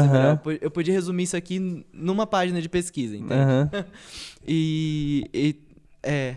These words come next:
Speaker 2: é, é, talvez isso acaba
Speaker 1: Exatamente. A gente
Speaker 2: Aham.
Speaker 1: tá, a gente n-, não tem resposta fácil. A gente tá falando de coisas que são mais complexas e mais simples.
Speaker 2: Aham.
Speaker 1: Tá. Tudo isso que a gente falou, o que que na condição do Marx, segundo ele, é? Trabalho alienado.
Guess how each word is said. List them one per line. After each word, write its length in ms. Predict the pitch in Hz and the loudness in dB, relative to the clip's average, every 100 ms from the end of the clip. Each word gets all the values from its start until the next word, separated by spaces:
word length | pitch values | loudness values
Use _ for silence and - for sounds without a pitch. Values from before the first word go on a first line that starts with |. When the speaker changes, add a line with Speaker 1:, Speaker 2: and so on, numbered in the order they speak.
| 139 | -10
Speaker 2:
é, 180 | 107 - | -14 -12
é, 320 | - 131 117 113 | -10 -8 -8 -8
talvez 320 | 147 123 135 | -6 -2 -2
isso 240 | 139 - | -2 -4
acaba 560 | 147 147 135 143 139 123 - - - - | -4 -4 -6 -4 -6 -8 -16 -20 -20 0
Speaker 1:
Exatamente. 680 | 160 170 175 269 262 151 123 | 4 6 6 6 6 6 4
A 120 | 113 | 6
gente 160 | 123 147 | 6 6
Speaker 2:
Aham. 60 | 165 | 6
Speaker 1:
tá, 180 | 160 | 6
a 60 | 123 | 8
gente 180 | 143 139 | 8 8
n-, 140 | 147 | 8
não 160 | 160 170 | 10 10
tem 200 | 180 208 | 8 6
resposta 520 | 220 - 196 208 - | 6 4 4 4 2
fácil. 500 | - 165 127 - 123 | 4 4 4 2 2
A 40 | |
gente 160 | 117 123 | 2 4
tá 80 | 147 | 4
falando 240 | 151 151 | 6 4
de 100 | 156 | 4
coisas 380 | - 156 156 165 | 6 8 8 4
que 280 | - 165 135 | 2 2 2
são 200 | - 147 | 2 4
mais 220 | 139 143 | 4 4
complexas 540 | - 143 131 143 165 170 | 2 0 0 0 0 0
e 40 | |
mais 200 | 170 202 | 2 2
simples. 480 | - 120 113 113 - | 0 -4 -4 -8 -6
Speaker 2:
Aham. 400 | 127 135 117 127 - - - | -2 -2 -2 -4 -8 -8 0
Speaker 1:
Tá. 280 | 131 - - _ _ - - | 0 0 -10 _ _ -20 -2
Tudo 220 | - 233 214 | 4 6 6
isso 120 | 185 | 4
que 60 | |
a 20 | 180 | 2
gente 100 | - | 4
falou, 260 | 160 190 | 6 8
o 40 | 175 | 6
que 120 | 185 | 2
que 120 | - | 2
na 120 | 180 | 0
condição 380 | 175 160 - 151 | 2 2 2 0
do 80 | 151 | 2
Marx, 320 | 139 123 127 | 0 -2 -4
segundo 340 | 143 131 131 | -4 -2 2
ele, 240 | 131 131 135 | 4 6 4
é? 160 | 98 - _ | 2 -4 _
Trabalho 400 | - 208 151 151 | -2 2 2 2
alienado. 520 | 165 175 190 110 - | 0 -2 -4 -8 -10